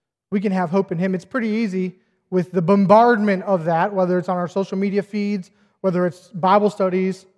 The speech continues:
focused on the Easter story, whether it's our sermons that are leading up to it and still going on after the Easter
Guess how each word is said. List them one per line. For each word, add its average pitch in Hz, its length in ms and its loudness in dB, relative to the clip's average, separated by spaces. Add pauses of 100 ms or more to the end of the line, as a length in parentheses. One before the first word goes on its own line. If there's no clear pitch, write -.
focused 214 480 0 (100)
on 185 200 -2
the 180 60 -6
Easter 190 380 -8
story, 190 400 -2 (320)
whether 175 300 0
it's 165 180 -4
our 160 120 -6
sermons 208 480 0
that 165 140 -4
are 156 80 -6
leading 160 220 -6
up 185 220 0
to 202 180 0
it 185 180 0 (280)
and 196 240 0
still 196 220 -2
going 190 380 -2
on 170 160 -2
after 190 380 -4
the 180 100 -6
Easter 180 540 -8